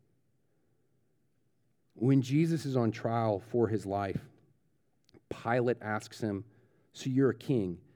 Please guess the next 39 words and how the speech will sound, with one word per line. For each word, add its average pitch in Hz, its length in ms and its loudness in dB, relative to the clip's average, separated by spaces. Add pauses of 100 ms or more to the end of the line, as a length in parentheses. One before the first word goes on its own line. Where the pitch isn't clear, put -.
(220)
And 107 140 0
Jesus 120 320 0
answered, 107 420 -2 (360)
"You 123 200 0
say 143 300 4
that 131 100 6
I'm 104 160 0
a 90 40 -4
king. 90 400 -10 (380)
For 123 100 0
this 139 180 6
purpose 143 420 0
I 131 80 4
was 117 180 2
born, 107 340 2
and 98 120 0
for 107 120 -4
this 113 180 0
purpose 110 480 -2
I've 104 220 -4
come 107 180 -2
into 101 220 -4
the 95 80 -2
world." 92 420 -2 (360)
That's 104 300 -2
when 120 100 4
you, 107 220 2
you, 98 160 -10
you 101 120 -8
stop 98 360 -2
and - 0 -
you're 90 220 -4
like, 104 180 -10
"Oh, 104 220 -2 (100)
wait." 101 220 -6 (580)
Like, - 100 -10 (140)
here 160 200 6
it 131 60 6
is. 101 280 2